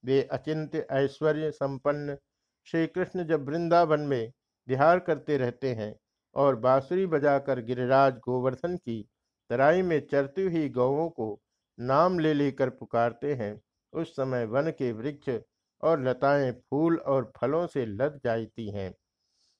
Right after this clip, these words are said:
उनके भार से डालियां झुककर धरती छूने लगती हैं, मानो प्रणाम कर रही हों।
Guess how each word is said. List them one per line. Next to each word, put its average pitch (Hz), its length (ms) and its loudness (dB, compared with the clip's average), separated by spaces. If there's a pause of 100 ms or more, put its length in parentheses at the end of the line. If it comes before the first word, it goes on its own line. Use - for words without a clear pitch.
(100)
उनके 147 340 0
भार 135 340 4
से 143 220 0
डालियां 139 580 4 (420)
झुककर 170 440 0
धरती 135 400 -4
छूने 143 340 -4
लगती 120 380 -4
हैं, 104 260 -8 (380)
मानो 139 320 2
प्रणाम 131 480 0
कर 131 200 2
रही 107 260 -2
हों। 95 220 -6